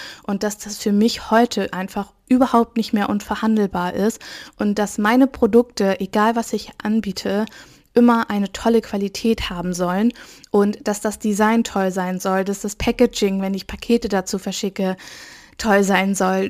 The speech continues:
dass die Präsentation, die ich erstelle, dass, ja, dass all das irgendwie rund ist und dass mir das irgendwie total wichtig ist, auch für eine gewisse Emotion zu sorgen, für, mm,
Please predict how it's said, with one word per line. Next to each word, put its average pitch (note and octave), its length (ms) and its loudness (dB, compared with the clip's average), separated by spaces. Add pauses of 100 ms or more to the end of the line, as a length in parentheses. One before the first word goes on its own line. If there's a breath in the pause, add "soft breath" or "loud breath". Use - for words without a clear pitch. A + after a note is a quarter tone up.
dass G3+ 380 -2
die A3 180 -4
Präsentation, A3 800 2
die G3+ 200 0
ich F#3 160 -10
erstelle, G3 440 -2
dass, G3 360 -8 (600 soft breath)
ja, B3 280 4
dass - 280 -6
all A#3+ 240 4
das A#3 280 -2
irgendwie G#3+ 440 -2
rund C4 480 6
ist F#3 280 -2
und G3+ 100 -2
dass G#3 160 -2
mir A3 100 2
das G#3+ 180 -2
irgendwie A3 360 -2
total A3 560 0
wichtig B3 460 0
ist, G#3+ 260 2 (380 loud breath)
auch G#3+ 260 0
für A3 300 4
eine G#3+ 200 0
gewisse A3 640 0
Emotion B3 560 4
zu - 140 -6
sorgen, F#3+ 520 -2
für, G#3 440 2 (480 loud breath)
mm, G#3 380 0